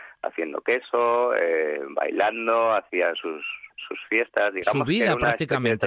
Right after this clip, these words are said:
Speaker 1: tra-
Speaker 2: Sí, hacían su vida allí, ¿verdad, Sergio? Era, era más o
Speaker 1: Sí.
Speaker 2: menos, eh, su vida cotidiana transcurría en esos puntos. Y es que esa parte en las rutas, además, cuando tú nos lo cuentas, Sergio,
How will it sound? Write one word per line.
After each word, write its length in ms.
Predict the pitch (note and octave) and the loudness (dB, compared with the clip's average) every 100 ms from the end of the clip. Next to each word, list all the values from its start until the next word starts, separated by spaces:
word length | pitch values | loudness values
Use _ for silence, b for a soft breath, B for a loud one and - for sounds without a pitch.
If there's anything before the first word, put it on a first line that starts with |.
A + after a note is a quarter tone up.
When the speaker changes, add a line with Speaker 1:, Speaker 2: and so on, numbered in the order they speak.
| A2+ | -2
Speaker 1:
tra- 40 | - _ | -4 _
Speaker 2:
Sí, 160 | - G#3+ | -2 0
hacían 240 | D#3 D#3 | 2 0
su 120 | D3+ | 2
vida 200 | F#3 G3 | 0 0
allí, 220 | F3 G#3 C3+ | 0 0 2
¿verdad, 280 | A2 B2+ D#3 | 2 2 0
Sergio? 280 | E3 C3 | -2 0
Era, 260 | A2+ B2 C3+ | 0 2 2
era 140 | C3+ D3 | 0 0
más 160 | D3+ | 0
o 60 | D#3 | 2
Speaker 1:
Sí. 80 | D3 | 2
Speaker 2:
menos, 340 | E3 D#3+ C3+ | 0 -2 0
eh, 220 | D3 C#3 | 0 2
su 140 | C3 C#3 | 0 0
vida 200 | D3 E3+ | 0 0
cotidiana 680 | E3+ D#3+ D#3 E3+ F3+ F3+ F3 | -2 -2 -2 -2 -2 -2 -2
transcurría 680 | - B2+ - A2+ B2+ C3+ C#3 | -2 -4 -2 0 2 2 0
en 100 | C#3 | -2
esos 360 | - B2+ A#2 | 0 0 0
puntos. 380 | - F3 D#3 A#2+ | 0 0 0 -2
Y 120 | B2 | -2
es 100 | B2+ | -2
que 160 | - E3 | 0 0
esa 200 | D3+ D3+ | 0 0
parte 240 | D#3 - | -2 -2
en 60 | A#2+ | 0
las 100 | A2+ | 2
rutas, 260 | A#2+ B2 A#2+ | 0 -2 -2
además, 280 | G#2+ A#2 - | 0 0 0
cuando 220 | G#2 G2 | -2 0
tú 100 | A2 | 0
nos 160 | A2 A#2 | 0 0
lo 100 | G#2 | -2
cuentas, 320 | A#2 A2+ G2+ | -2 -2 -4
Sergio, 360 | A#2 A2+ A2 | -4 -2 -4